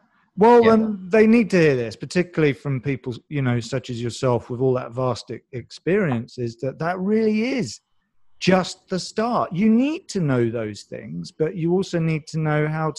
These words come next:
Speaker 1: to, you
Speaker 2: Mm.
Speaker 1: know, f-,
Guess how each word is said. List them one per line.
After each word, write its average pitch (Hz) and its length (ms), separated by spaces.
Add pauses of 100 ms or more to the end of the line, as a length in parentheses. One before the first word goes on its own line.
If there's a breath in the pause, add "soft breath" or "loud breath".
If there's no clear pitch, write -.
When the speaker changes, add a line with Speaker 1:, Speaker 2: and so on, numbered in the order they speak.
Speaker 1:
to, 151 280 (760)
you 180 140
Speaker 2:
Mm. - 20
Speaker 1:
know, 165 320 (640)
f-, - 220